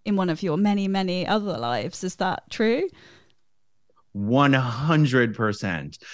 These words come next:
Speaker 2: In fact, because Scientologists believe we've all been around for, like, seventy-six trillion years,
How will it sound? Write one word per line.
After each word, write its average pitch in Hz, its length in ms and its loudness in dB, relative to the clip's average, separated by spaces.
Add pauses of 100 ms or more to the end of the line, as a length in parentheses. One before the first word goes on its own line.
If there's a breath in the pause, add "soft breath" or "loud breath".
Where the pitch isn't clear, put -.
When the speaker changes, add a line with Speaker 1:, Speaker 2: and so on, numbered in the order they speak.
(240 loud breath)
Speaker 2:
In 139 140 4
fact, 180 320 2 (380 soft breath)
because 151 840 2 (260)
Scientologists 127 640 4
believe 117 200 4
we've 110 160 2
all 113 120 4
been 110 100 2
around 104 180 0
for, 117 80 -6
like, 101 140 -2
seventy-six 113 720 0
trillion 104 420 2
years, 107 400 0